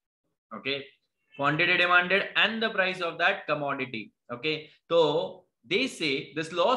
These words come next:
says that demand is completely dependent on price। So whenever the price will change, there will be a change in corresponding change in demand, point number one। And whenever the price will change in one direction, demand will change in the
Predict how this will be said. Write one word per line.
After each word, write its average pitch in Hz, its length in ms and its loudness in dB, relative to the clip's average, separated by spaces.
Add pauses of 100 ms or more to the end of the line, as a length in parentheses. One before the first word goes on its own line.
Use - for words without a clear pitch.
says 185 320 -2
that 185 280 0
demand 220 480 2
is - 200 -8
completely 226 640 2
dependent 202 440 -2
on 196 320 2
price। 147 420 2 (560)
So 165 200 -6
whenever 214 480 4
the 240 260 2
price 190 340 4 (120)
will 185 180 -6 (160)
change, 190 520 -4
there 175 200 0
will 180 240 -4
be 170 180 0
a 165 180 2
change 165 360 -6
in 160 200 -6
corresponding 196 800 0
change 208 280 -4
in 190 180 -4
demand, 160 420 0 (640)
point 147 200 0
number 151 240 0
one। 147 200 0 (340)
And 214 420 2
whenever 196 520 2
the 247 240 2
price 214 340 2
will 233 160 -6
change 220 340 -2
in 226 220 0
one 220 240 4
direction, 175 680 0
demand 170 500 2
will 175 160 -6
change 165 340 -8
in 160 160 -6
the 165 200 -4